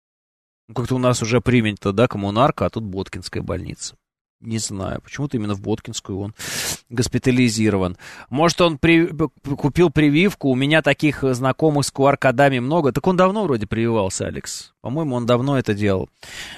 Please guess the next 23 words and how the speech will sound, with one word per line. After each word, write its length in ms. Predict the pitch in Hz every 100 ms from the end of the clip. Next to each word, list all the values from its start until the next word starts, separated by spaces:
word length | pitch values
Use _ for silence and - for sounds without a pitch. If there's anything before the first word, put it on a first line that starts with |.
| -
А, 640 | 127 135 139 139 139 135 131
Боярский 500 | 147 175 180 - 151
снимался 460 | 156 160 156 151
по 100 | 131
Т 140 | 139 151
В 160 | 151
в 40 | 127
социальной 460 | 131 151 143 135
рекламе 480 | 131 - 143 170 175
в 80 | 151
поддержку 500 | 147 135 156 156 139
вакцинации 540 | 127 - 135 139 147
от 100 | 147
ковида, 480 | - 147 131 120 107
пишет 300 | 104 113 -
студент 440 | - 117 120 127
Добра. 560 | 113 120 117 117 107 101 98 _ - _ _ _ _
А, 680 | - 117 117 113 110 110 110
Боткинская 680 | 110 139 151 156 147 151 143
в 40 |
Петербурге. 1040 | - 143 147 139 127 123 123 113 117 110 110 - _ _ _ _ _ _ _ _
Что? 480 | - - - 113 113 110 _ _ _ _ _ -
Секунду. 640 | - 110 - 101 95 104